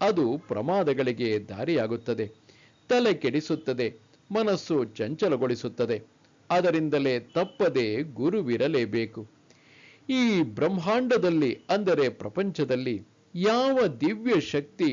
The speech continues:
ಅಣುರೂಪದಲ್ಲಿ ತುಂಬಿದೆಯೋ ಅದೇ ಅತ್ಯದ್ಭುತ ಶಕ್ತಿ ಪಿಂಡಾಂಡದಲ್ಲಿ ಅಂದರೆ ಮಾನವ ಶರೀರದಲ್ಲಿ ತುಂಬಿದೆ. ಅದೇ ಸೂಕ್ಷ್ಮ ರೂಪದಲ್ಲಿ, ಅದೇ ಕುಂಡಲಿನಿ ಶಕ್ತಿ.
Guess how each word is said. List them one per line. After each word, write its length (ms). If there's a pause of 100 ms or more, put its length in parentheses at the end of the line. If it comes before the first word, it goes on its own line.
(400)
ಅಣುರೂಪದಲ್ಲಿ 1000
ತುಂಬಿದೆಯೋ 680 (600)
ಅದೇ 360 (200)
ಅತ್ಯದ್ಭುತ 800
ಶಕ್ತಿ 520 (480)
ಪಿಂಡಾಂಡದಲ್ಲಿ 1000 (220)
ಅಂದರೆ 380 (600)
ಮಾನವ 540
ಶರೀರದಲ್ಲಿ 760
ತುಂಬಿದೆ. 460 (500)
ಅದೇ 380
ಸೂಕ್ಷ್ಮ 600
ರೂಪದಲ್ಲಿ, 640 (460)
ಅದೇ 420
ಕುಂಡಲಿನಿ 760
ಶಕ್ತಿ. 520